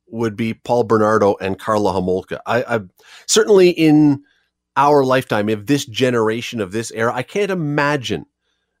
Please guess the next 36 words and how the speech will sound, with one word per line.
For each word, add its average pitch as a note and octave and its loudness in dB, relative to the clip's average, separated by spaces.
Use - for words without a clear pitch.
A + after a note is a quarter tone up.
that A#2 -6
any D#3+ 2
other C3+ 0
two C#3 -4
people B2 -8
rise A#2 -2
to A#2 -10
the G#2+ -10
same A#2+ -4
level G#2+ -2
of F#2+ -4
just - -8
spite - -2
that G#2 -8
people A#2 -4
feel G#2 -6
for G2+ -8
what G#2 -6
they G#2 -2
did. F#2 -6
If E2+ -16
you A2 -6
don't C3 2
know C3+ 4
who C3 2
they A#2 4
are, F3+ 2
you're A#2+ -2
new G#2+ 0
or A#2 0
you're A#2+ 0
young, A2+ 0
read B2 -4
up A#2 -2
on F2+ -2
it. F2 -10